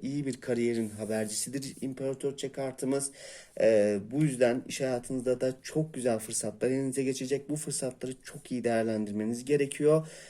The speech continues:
Ee, yapmanız gereken en önemli şey hayal dünyasından çıkmak, gerçek sonuçları neyse o yönde adımı atmak arkadaşlar. Sizin için en güzeli bu olacaktır.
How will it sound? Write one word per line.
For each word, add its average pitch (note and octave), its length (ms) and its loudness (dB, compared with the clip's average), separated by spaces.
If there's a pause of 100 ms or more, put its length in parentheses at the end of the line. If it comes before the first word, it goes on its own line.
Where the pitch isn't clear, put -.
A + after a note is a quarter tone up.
(200)
Ee, G#2+ 100 -2 (260)
yapmanız C3+ 480 0
gereken A2 480 0
en D3+ 120 2
önemli C3 320 0
şey D3+ 300 2 (240)
hayal B2+ 340 2
dünyasından A2+ 560 -2
çıkmak, B2 400 -4 (180)
gerçek A2+ 380 -4
sonuçları A#2 640 -2 (480)
neyse C#3+ 680 2
o D3+ 140 8
yönde C3+ 460 2
adımı C3 320 0
atmak A#2 540 -4
arkadaşlar. G#2+ 640 -2
Sizin A#2+ 340 -6
için C#3 360 -6
en C#3+ 300 2
güzeli A#2 340 -2
bu A2 100 -2
olacaktır. G2+ 680 -6